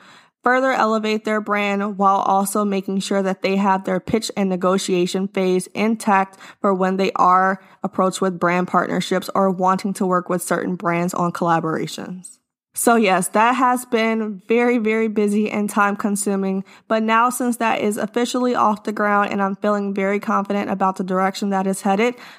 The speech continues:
I wanted to circle back on the Female Millennial Podcast because I know that there are a lot of content creators,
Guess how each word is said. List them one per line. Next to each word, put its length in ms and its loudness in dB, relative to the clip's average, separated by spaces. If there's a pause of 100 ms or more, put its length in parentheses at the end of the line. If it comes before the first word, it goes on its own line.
(160)
I 220 4
wanted 300 0
to 120 -4
circle 320 -2
back 340 -2
on 180 0
the 100 -2
Female 320 -2
Millennial 460 -2
Podcast 640 -2
because 520 -4
I 200 4
know 180 0
that 160 -2
there 180 0
are 340 2
a 80 -2
lot 220 4
of 80 -2
content 420 -2
creators, 560 -2